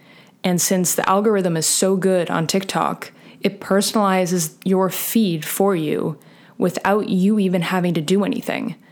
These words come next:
And it's just incredible. On Tumblr, you had to find people. You had to find people to follow and then get their feed that they would post.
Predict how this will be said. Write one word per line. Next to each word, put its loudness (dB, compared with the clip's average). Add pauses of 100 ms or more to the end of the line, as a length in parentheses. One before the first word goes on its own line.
(580)
And 4
it's 0
just 0
incredible. -2 (800)
On 2
Tumblr, 2
you 2
had 0
to -8
find -2
people. -2
You 0
had -2
to -6
find 0
people -2
to -6
follow 0
and -2
then -2
get -4
their 0
feed -2
that -6
they -2
would -6
post. -4